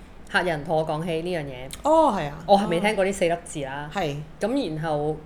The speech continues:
Speaker 1: 啱啱佢講完，我第二日見到啊 Steven 同埋 Eve 呢，佢哋就話約咗嘉賓，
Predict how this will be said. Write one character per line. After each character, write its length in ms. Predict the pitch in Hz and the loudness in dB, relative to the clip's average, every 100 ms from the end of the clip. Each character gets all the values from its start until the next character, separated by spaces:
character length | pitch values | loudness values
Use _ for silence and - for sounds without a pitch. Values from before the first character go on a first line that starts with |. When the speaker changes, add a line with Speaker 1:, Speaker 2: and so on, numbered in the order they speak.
| - - | -18 -6
Speaker 1:
啱 80 | 220 - 240 | -4 -2 -2
啱 180 | 233 233 | -2 -2
佢 140 | 196 | 0
講 80 | 160 | 0
完， 180 | 175 170 | 0 -2
我 140 | 147 156 | -4 -2
第 60 | 156 | -2
二 80 | |
日 260 | 147 156 156 | 0 0 -2
見 220 | 156 160 | -2 -4
到 120 | 160 | 0
啊 340 | 151 175 170 156 | 0 0 0 -2
Steven 340 | 156 214 190 | -4 -4 -4
同 60 | 156 | -4
埋 140 | 135 127 | -6 -8
Eve 260 | 180 190 | -6 -2
呢， 140 | 190 180 | -2 0
佢 80 | 165 | 0
哋 160 | 160 151 - | -2 -6 -4
就 280 | 151 139 | -2 0
話 180 | 143 143 | 0 0
約 140 | 151 156 | 0 0
咗 100 | 165 | 0
嘉 160 | 180 | 0
賓， 140 | 175 | 0